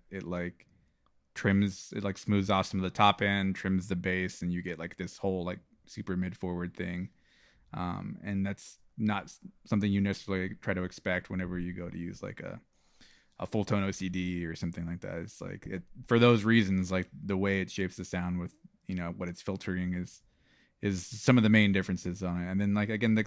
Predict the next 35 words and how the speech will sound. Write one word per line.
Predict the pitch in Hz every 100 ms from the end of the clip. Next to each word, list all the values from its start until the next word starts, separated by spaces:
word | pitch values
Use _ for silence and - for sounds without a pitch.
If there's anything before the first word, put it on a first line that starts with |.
| -
the | 127
way | 143 123
it | -
clips | 139 131 - - 113
and | 101
the | 101
way | 107 107
that, | 101 95 - - - - - - _ _ 98
uh, | 95 92 92 -
the | 98
distortion | 95 107 101 101
set | 98 104 101
up | 101 _ - -
or | 101
the, | 95 92 107
the | 104
drive | 107 95 101 98 - _ -
is | 95
set | - 98
up | 98 -
in | 101
it, | 98 - _
um, | 92 87 90 98 110 _ -
whether | 92 90
it's | - -
chips | 95 87 -
or | 92
different | 87 -
types | 98 -
of | -
clipping, | 92 87 92 90 90 - _ _ - - _ -
et |
cetera, | - 92 92 90 -
um, | - 85 - - - _ _ _ _ -
that's, | - 185 -